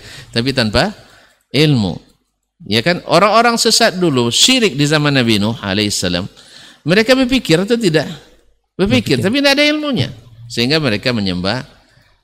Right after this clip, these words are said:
Speaker 1: eh, s-, eh, apa namanya, Yaghus, Suwa,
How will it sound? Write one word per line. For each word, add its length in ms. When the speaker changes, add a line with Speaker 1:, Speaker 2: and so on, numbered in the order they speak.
Speaker 1:
eh, 480
s-, 160
eh, 160
apa 240
namanya, 640
Yaghus, 800
Suwa, 560